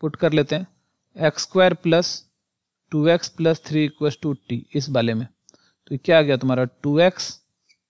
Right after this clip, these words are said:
प्लस टू और पूरा हमारा हो गया डीएक्स और ये आ गया डीटी। ठीक है, तो यहाँ से,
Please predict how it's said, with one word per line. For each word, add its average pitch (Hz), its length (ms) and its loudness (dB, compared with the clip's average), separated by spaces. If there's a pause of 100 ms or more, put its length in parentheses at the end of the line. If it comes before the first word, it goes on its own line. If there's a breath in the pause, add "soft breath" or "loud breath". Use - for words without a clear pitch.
(140)
प्लस 156 340 0 (100)
टू 131 240 -2 (640)
और 143 280 -8 (140)
पूरा 147 260 2
हमारा 160 300 2
हो 156 140 2
गया 147 180 2
डीएक्स 139 580 -2 (520)
और 143 160 -4
ये 143 160 2
आ 139 120 4
गया 139 220 0
डीटी। 127 460 -6 (300)
ठीक 196 200 -2
है, 135 100 -6 (760 soft breath)
तो 127 120 -6
यहाँ 131 320 0
से, 185 260 -2